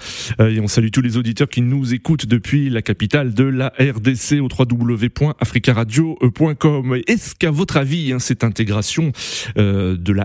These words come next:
R D C au sein de la communauté d'Afrique de l'Est va bénéficier aussi à la population congolaise ? Nous attendons, euh, vos appels au trente-trois un cinquante-cinq zéro sept cinquante-huit zéro zéro. Et à ce sujet, nous avons en ligne Bernard. Bernard, bonjour.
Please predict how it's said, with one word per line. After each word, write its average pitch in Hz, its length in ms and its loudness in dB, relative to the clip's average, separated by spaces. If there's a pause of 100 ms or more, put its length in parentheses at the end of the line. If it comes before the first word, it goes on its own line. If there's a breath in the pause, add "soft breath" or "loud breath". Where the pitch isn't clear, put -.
R 104 220 2
D 127 140 2
C 165 260 -2
au 139 100 -2
sein 135 300 0
de 117 120 0
la 113 120 0
communauté 110 560 0
d'Afrique 107 260 -2
de 101 100 0
l'Est 107 280 0
va 120 180 2
bénéficier 135 680 -2
aussi 143 320 -2
à 143 60 0
la 110 100 -2
population 147 600 0 (100)
congolaise ? 160 560 0
Nous 143 180 -2
attendons, 135 520 0 (360 loud breath)
euh, 117 180 4
vos 135 280 0
appels 151 340 0
au 135 80 -4
trente-trois 113 580 -4
un 135 100 2
cinquante-cinq 117 720 -4
zéro 113 240 0
sept 170 340 -4
cinquante-huit 151 680 0 (160)
zéro 190 340 2
zéro. 147 280 0
Et 147 100 0
à 131 60 -2
ce 131 120 -4
sujet, 120 260 2
nous 147 200 0
avons 127 140 0
en - 20 0
ligne 156 200 -2
Bernard. 120 500 0
Bernard, 160 360 0
bonjour. 135 480 -2